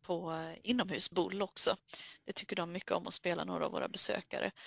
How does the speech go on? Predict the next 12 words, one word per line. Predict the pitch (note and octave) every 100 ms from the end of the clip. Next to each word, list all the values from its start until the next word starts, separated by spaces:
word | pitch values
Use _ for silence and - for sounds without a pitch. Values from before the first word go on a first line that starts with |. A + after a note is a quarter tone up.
| - -
Så | -
då | G3
pågick | F#3+ G#3 G3 -
det | G3
brädspel | G#3+ G#3+ G#3 - F3+ F#3 G#3
på | - A3+
ett | G3 -
ställe | - F#3 F3 E3+ F3 -
och | F3+ -
boll | F#3 F3+ F3+ F#3+ F#3+ - _
i | E3+ F3 F3+
korridoren. | - F#3+ F3 F#3+ F3 E3 E3 E3+